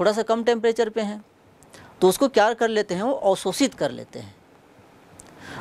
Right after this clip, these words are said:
और इस तरह से हमें जो है, अ, उस spectrum में जो है इस तरह से काली lines दिखाई देती है। इन काली lines का अध्ययन करके हम ये पता करते हैं कि सूर्य के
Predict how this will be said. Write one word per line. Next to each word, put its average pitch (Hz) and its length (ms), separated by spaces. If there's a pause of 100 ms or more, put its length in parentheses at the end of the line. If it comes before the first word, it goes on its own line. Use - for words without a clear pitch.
और 190 140
इस 254 140
तरह 196 220
से 165 280 (380)
हमें 170 220
जो 165 120
है, 156 280 (580)
अ, 139 400 (580)
उस 226 160
spectrum 185 540
में 165 160
जो 147 100
है 180 80
इस 170 80
तरह 147 140
से 170 140
काली 143 260
lines 139 380
दिखाई 156 300
देती 123 280
है। 110 280 (380)
इन 262 120
काली 208 360
lines 240 340
का 214 120
अध्ययन 175 280
करके 160 420 (360)
हम 175 160
ये 214 140
पता 180 320
करते 135 340
हैं 135 320 (400)
कि 190 100
सूर्य 202 340
के 185 380